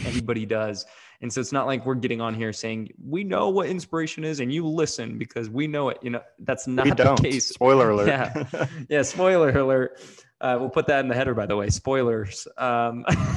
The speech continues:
Speaker 1: <laughs> but that's, that's the, that's the reason why I find joy with doing these podcasts, is because it gives me satisfaction understanding, A, you know,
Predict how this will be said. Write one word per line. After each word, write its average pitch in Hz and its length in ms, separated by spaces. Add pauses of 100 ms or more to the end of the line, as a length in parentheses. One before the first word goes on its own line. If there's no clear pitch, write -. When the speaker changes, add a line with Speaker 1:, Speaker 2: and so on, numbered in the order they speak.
(240)
Speaker 1:
<laughs> 180 560
but 123 440 (640)
that's, 151 300 (120)
that's 135 280
the, 139 180 (180)
that's 139 260
the 147 60
reason 123 280
why 110 260
I 123 180
find 110 360
joy 113 400
with 104 160
doing 110 240
these 104 140
podcasts, 107 680
is 101 80
because 107 240
it 113 100
gives 131 220
me 156 100
satisfaction 113 880
understanding, 107 880 (640)
A, 151 560
you 131 140
know, 110 360